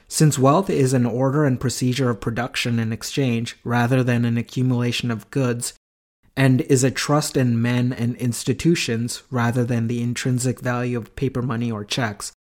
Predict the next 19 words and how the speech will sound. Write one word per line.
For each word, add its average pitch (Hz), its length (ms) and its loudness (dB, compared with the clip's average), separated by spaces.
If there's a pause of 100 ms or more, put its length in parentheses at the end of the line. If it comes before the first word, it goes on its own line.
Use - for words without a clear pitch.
(540)
violent 160 680 6
revolutions 139 720 6
do 131 120 2
not 131 360 0
so 131 220 2
much 123 320 0
redistribute 123 800 0
wealth 127 440 0 (540)
as 117 260 2
destroy 147 580 2
it. - 240 -6 (600)
There 147 180 8
may 143 220 10
be 220 180 6
a 202 100 8
redivision 135 880 4
of 117 100 -4
the 123 120 -2
land, 120 460 -2